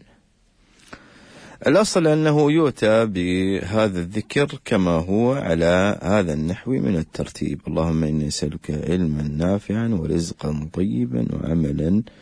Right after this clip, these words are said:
متقبلا". هذا هو الأصل، وعليه فإنه لا ينبغي أن يبدل بين ترتيب هذه الأذكار متى ما علم الترتيب الصحيح، ولكنه لو أنه أخطأ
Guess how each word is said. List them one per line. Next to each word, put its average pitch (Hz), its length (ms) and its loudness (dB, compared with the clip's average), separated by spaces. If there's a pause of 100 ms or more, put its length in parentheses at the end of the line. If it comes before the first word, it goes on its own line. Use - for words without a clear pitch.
(440)
متقبلا". 131 840 -4
هذا 120 320 -2
هو 95 420 -2 (160)
الأصل، 82 420 -6 (1000)
وعليه 107 680 -2
فإنه 101 680 0
لا 127 220 2
ينبغي 90 520 -2
أن 85 60 0
يبدل 78 720 -2
بين 90 500 0 (340)
ترتيب - 440 -4
هذه 80 600 -2
الأذكار 90 680 -2
متى 131 340 -2
ما 101 200 2
علم 117 440 -2
الترتيب 123 840 -2
الصحيح، 123 520 -6
ولكنه 107 680 0
لو 90 140 0
أنه 85 560 -2
أخطأ - 640 -6